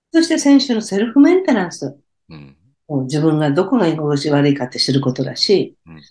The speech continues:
Speaker 1: そうなってくると、必ずついてくるのが心ですよね。
Speaker 2: うん。
Speaker 1: 一番後回しになっちゃってるんですよね。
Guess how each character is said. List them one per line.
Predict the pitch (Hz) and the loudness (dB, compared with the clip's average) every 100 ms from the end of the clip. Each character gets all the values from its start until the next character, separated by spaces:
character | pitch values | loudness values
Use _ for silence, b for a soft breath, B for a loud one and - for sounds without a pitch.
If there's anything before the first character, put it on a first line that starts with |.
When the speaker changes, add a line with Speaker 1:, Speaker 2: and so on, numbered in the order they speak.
| _ _ - | _ _ -6
Speaker 1:
そ | |
う | - | -6
な | 269 | -8
っ | - | -6
て | 320 | -2
く | 277 | 0
る | 240 - | 0 2
と、 | 330 - - - _ _ _ _ _ _ - | 0 0 -4 -18 _ _ _ _ _ _ -20
必 | - 196 220 339 330 | -6 -2 2 2 2
ず | 330 - - _ _ | 0 -2 -8 _ _
つ | - | 0
い | 170 | 0
て | 151 | 0
く | 139 | -6
る | 156 | -6
の | 147 | -4
が | 127 | -6
心 | - 151 160 147 - - _ | -6 -4 0 0 -2 -12 _
で | 151 | -10
す | 139 | -6
よ | 165 | -2
ね。 | 240 - - - | -2 -2 -10 -20
Speaker 2:
う | - | -20
ん。 | |
Speaker 1:
一 | - 392 | 0 2
番 | 415 427 | 2 0
後 | 427 | 2
回 | 427 453 | 2 2
し | 415 247 | 2 2
に | 180 | 2
な | |
っ | 185 | 0
ち | 170 | -2
ゃ | |
っ | 139 | -4
て | 143 | -4
る | |
ん | 113 | -6
で | |
す | - | -4
よ | 147 | 0
ね。 | 233 - | 0 -2